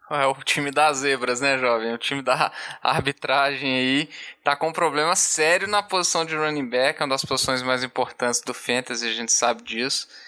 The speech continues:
Então eles têm basicamente o Miles Sanders, que já não jogou semana um,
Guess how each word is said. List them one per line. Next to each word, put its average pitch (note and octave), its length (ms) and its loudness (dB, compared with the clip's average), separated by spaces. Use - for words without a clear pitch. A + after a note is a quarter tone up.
Então B2+ 180 0
eles C#3 240 0
têm C#3+ 680 0
basicamente D3 840 0
o - 20 -8
Miles C#3+ 360 2
Sanders, G3 520 0
que C#3+ 160 -2
já D3 140 4
não D3 160 0
jogou C#3 320 0
semana C#3 420 2
um, D3+ 260 -2